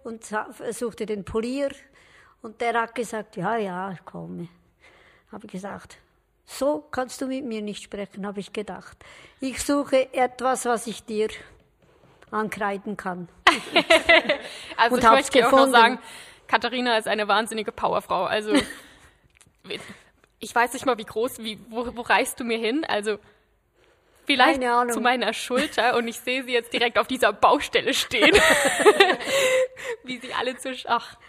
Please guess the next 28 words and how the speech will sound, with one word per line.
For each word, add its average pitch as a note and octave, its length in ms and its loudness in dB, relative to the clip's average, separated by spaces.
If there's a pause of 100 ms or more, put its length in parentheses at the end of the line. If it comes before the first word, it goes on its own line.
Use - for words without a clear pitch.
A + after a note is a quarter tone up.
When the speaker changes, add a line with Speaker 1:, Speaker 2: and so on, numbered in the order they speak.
(340)
Speaker 2:
toll. - 140 -4
Speaker 1:
Ja, A3+ 140 2 (200)
und C4 160 -4
ich B3+ 120 -4
habe B3 200 4
einen A3 260 -4 (120)
Riesenfehler B3 840 -2
gefunden. F3+ 580 -12
Also A#3+ 220 0 (100)
einen G#3+ 320 -8 (100)
wirklich A3+ 540 -8 (260)
sehr, G#3+ 340 -6
sehr G#3 200 -8
dummen G3 420 -8
Fehler. F#3 340 -12 (920)
Und A#3 400 -6
ich A3+ 200 -12
ging A#3+ 200 -4
dann G#3 180 -4
alleine B3 460 0
auf B3+ 120 -10
die B3+ 80 -8
Baustelle, A#3+ 800 -4
also G#3 240 -4
ja, G#3 240 -6
und G#3+ 160 -12
hab G3+ 200 -10
gesa-, F#3+ 220 -10